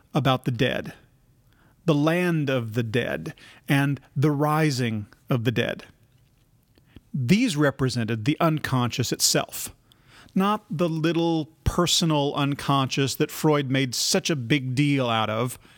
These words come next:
but a new, collective unconscious of humanity itself. An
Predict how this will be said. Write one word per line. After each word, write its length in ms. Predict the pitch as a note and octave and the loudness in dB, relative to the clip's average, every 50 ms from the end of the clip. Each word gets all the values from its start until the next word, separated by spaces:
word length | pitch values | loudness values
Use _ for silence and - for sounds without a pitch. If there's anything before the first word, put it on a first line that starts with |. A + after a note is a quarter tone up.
| - _ _ - - - - - - - - - | -20 _ _ -20 -20 -20 -20 -20 -20 -20 -2 0
but 120 | G3 F#3 | 2 2
a 80 | F#3+ F3+ | 4 2
new, 400 | F3 F3+ G#3 F3+ C#3 A#2+ A#2+ - - - - _ - | 2 2 0 0 0 -2 -4 -8 -16 -20 -16 _ -6
collective 920 | - - F#3+ F3+ F3+ F#3 G#3 A#3 A#3 - _ - - - - D#3 C3+ - - _ _ | -2 0 2 2 2 2 0 -2 -2 -6 _ -6 -4 -4 -4 -8 -10 -12 -14 _ _
unconscious 920 | D3+ C#3+ C#3 C3+ B2 - - C#3+ C3+ C#3 D3 - - - - - - - - - _ - | 0 2 2 0 -2 -4 -4 -4 -4 -2 -4 -4 -6 -2 0 -2 -2 -2 -4 -8 _ 0
of 140 | D#3 C#3 | 0 0
humanity 560 | - E3+ E3+ E3 E3 F3 F3 E3+ D3+ D3+ C#3+ D3 | 2 2 2 2 2 0 0 -2 0 0 -2 0
itself. 680 | C#3+ - - - G3 D#3+ B2+ - - - - - - - - - _ - - - - - - - | 0 0 0 2 2 0 -2 -2 -6 -10 -12 -12 -14 -18 -20 -20 _ -20 -20 -20 -20 -20 -2 0
An 140 | F3 E3 | 0 0